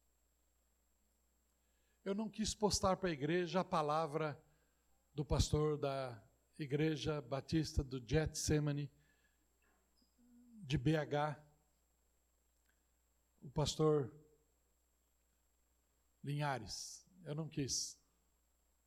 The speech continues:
Mas ele teve a coragem de se levantar e falar contra aqueles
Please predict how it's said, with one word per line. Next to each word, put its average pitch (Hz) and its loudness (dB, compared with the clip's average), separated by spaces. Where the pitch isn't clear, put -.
Mas 156 2
ele 170 4
teve 175 4
a 170 2
coragem 165 0
de 160 -6
se 151 4
levantar 147 -2
e 147 -6
falar 139 -4
contra 139 -6
aqueles 143 -6